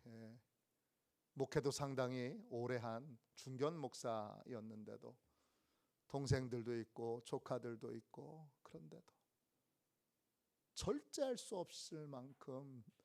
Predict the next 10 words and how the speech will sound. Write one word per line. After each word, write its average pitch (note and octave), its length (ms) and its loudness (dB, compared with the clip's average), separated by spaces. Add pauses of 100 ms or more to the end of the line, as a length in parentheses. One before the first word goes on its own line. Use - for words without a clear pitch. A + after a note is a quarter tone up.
(160)
슬픔이 - 800 -2 (960)
저를 F3 240 2
막 F3 220 2
무너지게 G3+ 580 -2
했습니다. - 560 -4 (1400)
그렇게 - 300 -10 (1120)
정말 G#3+ 340 2
악을 F3+ 280 8
쓰면서 G3 480 0
울었던 D#3 640 2